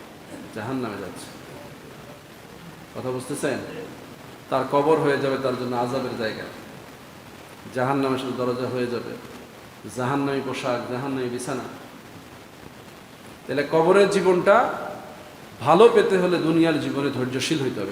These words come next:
কি হইতে হবে? ইন্নাল্লাহা মা'আস সাবিরিন।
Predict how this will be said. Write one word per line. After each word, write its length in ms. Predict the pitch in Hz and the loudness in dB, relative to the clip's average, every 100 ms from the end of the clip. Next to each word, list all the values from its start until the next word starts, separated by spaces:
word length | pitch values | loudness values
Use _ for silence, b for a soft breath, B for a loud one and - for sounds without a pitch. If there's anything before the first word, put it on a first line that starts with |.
| 139 | 0
কি 80 | |
হইতে 160 | 151 160 | 2 4
হবে? 160 | 165 139 - - - - - - - - - - - - - 127 | 4 2 -2 -8 -10 -10 -12 -12 -12 -14 -16 -18 -18 -18 -12 -6
ইন্নাল্লাহা 540 | 143 131 127 123 120 | -2 0 0 0 0
মা'আস 340 | 113 107 - | -4 -6 -6
সাবিরিন। 280 | 113 104 98 | -8 -10 -10